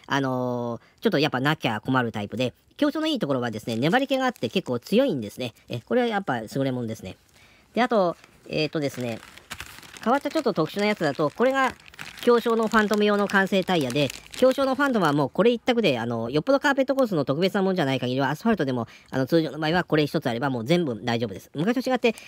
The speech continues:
あの、成形も済んでますんで、これですぐ、即走れるようになってます。で、あと、汎用品系で、これが、えーと、狭小っていうと五点八ミリのプラスチックが多いんですけど、そのハードタイプですね。ソフトタイプはあるんですけれども、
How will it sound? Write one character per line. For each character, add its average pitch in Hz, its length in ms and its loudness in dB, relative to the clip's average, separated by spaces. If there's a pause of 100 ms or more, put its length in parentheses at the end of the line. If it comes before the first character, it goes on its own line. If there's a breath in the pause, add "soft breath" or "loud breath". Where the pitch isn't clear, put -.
(120)
あ 170 100 0
の、 170 80 2
成 214 180 4
形 220 120 2
も 208 120 0
済 214 100 0
ん 180 60 2
で 135 60 0
ま 107 100 -4
す 98 100 -10
ん 107 60 -4
で、 127 140 0
こ - 120 -4
れ 131 80 0
で 123 40 -2
す 156 120 -4
ぐ、 117 60 -4 (180)
即 127 240 -4
走 - 260 -10
れ 156 60 4
る 143 60 2
よ 117 40 -2
う - 20 -2
に 87 40 -14
な - 60 -14
っ - 20 -20
て - 80 -20
ま - 60 -16
す。 - 120 -20 (640 loud breath)
で、 214 80 0
あ 226 60 0
と、 214 100 4
汎 254 260 2
用 277 140 4
品 269 240 -2
系 254 220 2
で、 240 220 2 (240 soft breath)
こ 214 120 0
れ 240 120 4
が、 254 160 4 (160)
え 165 140 4
ー 156 40 2
と、 160 120 2
狭 247 140 4
小 285 100 2
っ - 40 2
て - 80 -2
い - 20 2
う 156 40 6
と - 40 2
五 240 160 4
点 170 160 0
八 143 220 -2
ミ 190 80 2
リ 160 60 2
の 123 220 -2 (220 soft breath)
プ 170 80 2
ラ 170 60 6
ス - 40 -2
チ 180 80 -4
ッ - 20 -8
ク 147 80 -4
が 127 60 0
多 131 100 0
い 143 40 2
ん - 20 -2
で 120 80 -2
す - 60 -12
け 123 60 -4
ど、 120 80 -2
そ - 120 -6
の 190 60 2
ハ 214 160 4
ー - 40 4
ド 240 80 0
タ 247 80 0
イ 175 60 0
プ - 80 -12
で 92 100 -8
す - 80 -12
ね。 110 140 -8 (140)
ソ 247 140 -2
フ 254 40 -4
ト - 60 -14
タ 330 80 0
イ 277 60 -2
プ 247 60 -4
は 175 80 4
あ 143 140 4
る 151 100 2
ん 135 40 0
で 127 80 -2
す - 80 -8
け 127 60 -4
れ 123 40 -2
ど 131 60 -4
も、 127 100 -4